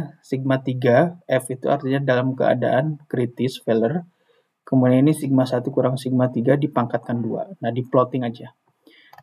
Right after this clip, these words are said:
Nah, tahu kan cara dapet ini, persamaan garis? Ada yang masih inget nggak? Ya, coba diulang lagi ya, yang gradien sama dengan Y kurang berapa gitu kan. Kemudian X kurang berapa ya.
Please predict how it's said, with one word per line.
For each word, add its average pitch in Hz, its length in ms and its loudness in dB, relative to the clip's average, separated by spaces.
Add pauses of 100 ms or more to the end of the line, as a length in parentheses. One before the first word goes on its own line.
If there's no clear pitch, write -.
(100)
Nah, 117 240 2
tahu 139 240 6
kan 175 160 -2
cara 147 240 0
dapet 135 400 -4
ini, 156 240 -2 (160)
persamaan 131 480 -2
garis? 131 400 0
Ada 135 160 4
yang 131 80 4
masih 139 240 0
inget 160 160 0
nggak? - 160 -4 (1400)
Ya, 113 160 4 (400)
coba 123 240 2
diulang 127 400 0
lagi 127 400 2 (160)
ya, 131 240 4
yang 127 240 -2
gradien 127 800 2
sama 120 240 0
dengan 120 320 -2
Y 131 240 2
kurang 123 320 0
berapa 127 880 2
gitu 120 240 -6
kan. 139 240 2 (480)
Kemudian 117 320 0
X 127 240 -4
kurang 113 320 -8
berapa - 480 -10 (160)
ya. 139 240 -2